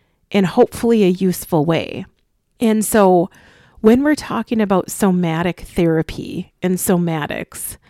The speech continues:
and just life in general, to be honest, it is way more helpful if we can move from the cognitive mind space alone, if we can move into some of the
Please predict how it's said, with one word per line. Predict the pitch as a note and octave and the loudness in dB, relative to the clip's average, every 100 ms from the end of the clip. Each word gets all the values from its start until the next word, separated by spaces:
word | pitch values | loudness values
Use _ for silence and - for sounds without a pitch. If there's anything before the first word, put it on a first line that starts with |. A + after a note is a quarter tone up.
| _ _ _ _ _ | _ _ _ _ _
and | B3 B3 | 2 2
just | G#3+ D#4+ - | 2 0 0
life | F#3+ F#3+ B3 - | -4 -2 -2 0
in | G3 E3 | -2 -2
general, | E3 G3 G3+ - - G3 _ - | -2 -2 -4 -6 -10 -12 _ -8
to | F#3 | -4
be | F3 | -4
honest, | D#3 C#3+ D3 E3 E3+ - - _ _ _ _ _ - | -4 -6 -6 -6 -6 -14 -16 _ _ _ _ _ -2
it | B3+ | 2
is | D4 A#3+ G#3 | 2 0 -10
way | F#3 F3+ G3+ A3+ | -8 2 4 4
more | A3+ G3 | 4 2
helpful | F#3 F3+ D#3+ - A#3 A#3 C4 - | 0 0 -2 -2 0 0 0 0
if | G#3 - | -2 0
we | A#3 | 0
can | A#3+ B3 | 2 2
move | A3 A3 G#3+ G#3 G3 - - _ _ _ _ _ | 4 6 6 6 2 -4 -20 _ _ _ _ _
from | - - G#3 | -8 0 2
the | F#3 | 2
cognitive | - - G3+ F#3+ A3+ A3+ A3+ A3 G#3 - - | -2 -4 0 0 0 2 4 4 0 -8 -2
mind | F3+ E3+ D#3+ F#3 G#3 - | 0 0 0 0 0 -2
space | - A3+ F#3+ F#3 F#3+ | -2 0 2 2 -2
alone, | F3 D#3+ D#3+ G#3+ C#4 C#4 _ _ _ _ _ _ - | 0 0 0 0 -2 -6 _ _ _ _ _ _ -8
if | G#3+ | -2
we | A#3+ G#3 | -2 0
can | G#3 G3 | 0 4
move | G3+ C4 B3+ | 4 4 2
into | A#3 G3+ G#3 | 2 2 -2
some | F#3+ G3+ G3 | -2 0 0
of | F3+ | 0
the | F3+ | -2